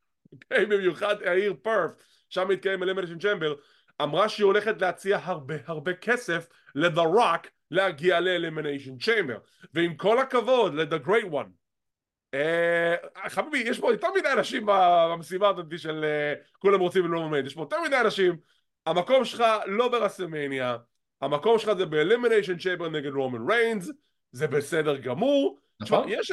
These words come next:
Speaker 1: יש את השתי סצנריו שאני רואה שזה הולך לקרות. יש את ה-Triple Threat Match בסמקדאון.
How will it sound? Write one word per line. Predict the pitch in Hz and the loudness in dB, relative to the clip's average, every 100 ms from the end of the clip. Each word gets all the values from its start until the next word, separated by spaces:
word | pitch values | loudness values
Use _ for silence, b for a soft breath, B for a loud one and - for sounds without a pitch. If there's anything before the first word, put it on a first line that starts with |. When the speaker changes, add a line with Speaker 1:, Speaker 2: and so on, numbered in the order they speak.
| 233 | -6
Speaker 1:
יש | 277 | -4
את | 349 | -4
השתי | 247 233 | -2 -2
סצנריו | 233 220 190 190 185 | -2 0 0 0 -2
שאני | 175 165 | -2 -4
רואה | 165 170 | -2 -4
שזה | 160 143 | -4 -2
הולך | 139 143 | 0 -2
לקרות. | 135 123 131 104 _ _ _ _ _ _ _ _ - | -6 -8 -8 -8 _ _ _ _ _ _ _ _ 2
יש | 180 220 | 4 4
את | 240 | 2
ה-Triple | 226 220 220 208 | 0 2 2 0
Threat | 190 202 165 | 0 -2 -2
Match | 196 151 | -4 -4
בסמקדאון. | 156 - 160 151 117 98 | -12 -6 -4 -2 -4 -10